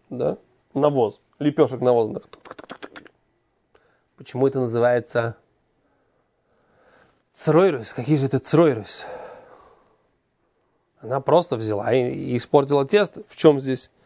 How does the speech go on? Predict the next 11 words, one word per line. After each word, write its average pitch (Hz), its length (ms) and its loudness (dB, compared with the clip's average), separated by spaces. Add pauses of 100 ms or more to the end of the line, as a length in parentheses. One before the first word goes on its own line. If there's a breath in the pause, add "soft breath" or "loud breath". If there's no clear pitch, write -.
(500 soft breath)
какой - 260 0
здесь 135 160 -6
вариант 135 320 2
цройрус? 147 640 2 (640)
Что 139 80 -4
здесь, 135 200 -6
где 156 380 2
здесь 175 220 -2
камешки, 196 460 2
которые 143 320 4
отлетели? 135 540 -2